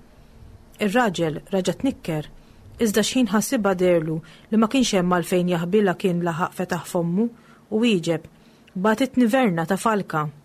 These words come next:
L-oħrajn reġgħu ħarsu lejn xulxin bħarsa li tfisser ħafna. "Għalfejn bagħtitek?" rid jaf l-istess wieħed. Biex tara għaliex Martin Gatti l-arus tagħha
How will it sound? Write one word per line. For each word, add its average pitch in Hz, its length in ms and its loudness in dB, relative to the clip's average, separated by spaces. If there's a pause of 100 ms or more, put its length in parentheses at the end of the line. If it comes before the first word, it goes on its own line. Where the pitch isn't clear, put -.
(840)
L-oħrajn 190 500 0
reġgħu 196 320 2
ħarsu 196 280 0
lejn 214 180 2
xulxin 180 480 -2
bħarsa 180 480 -2
li 190 80 -4
tfisser 175 360 -4
ħafna. 170 460 -4 (960)
"Għalfejn 269 420 0
bagħtitek?" 180 500 -4 (540)
rid 214 220 0
jaf 190 280 0
l-istess 202 400 -4
wieħed. 160 380 -4 (960)
Biex 254 200 -2
tara 185 360 2
għaliex 254 260 -2
Martin 214 440 2
Gatti 160 340 -2
l-arus 185 440 0
tagħha 185 400 -4